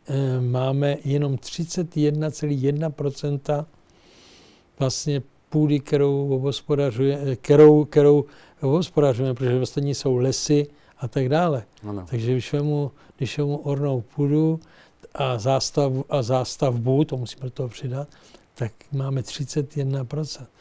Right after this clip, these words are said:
Speaker 1: My
Speaker 2: Mhm.
Speaker 1: máme tady zeleně, lesu a všeho. V jakom máme stavu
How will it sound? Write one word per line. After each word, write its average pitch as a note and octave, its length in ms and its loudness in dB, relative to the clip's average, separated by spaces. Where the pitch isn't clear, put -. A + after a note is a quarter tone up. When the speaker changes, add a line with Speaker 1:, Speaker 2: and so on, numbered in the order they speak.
Speaker 1:
My G#2+ 100 -10
Speaker 2:
Mhm. C3+ 80 -2
Speaker 1:
máme C3 240 -4
tady C3 260 -2
zeleně, C3 480 -4
lesu C#3 300 -4
a B2+ 60 -6
všeho. C3 260 -10
V A#2+ 60 -4
jakom G3+ 280 4
máme F#3+ 300 6
stavu C3+ 560 2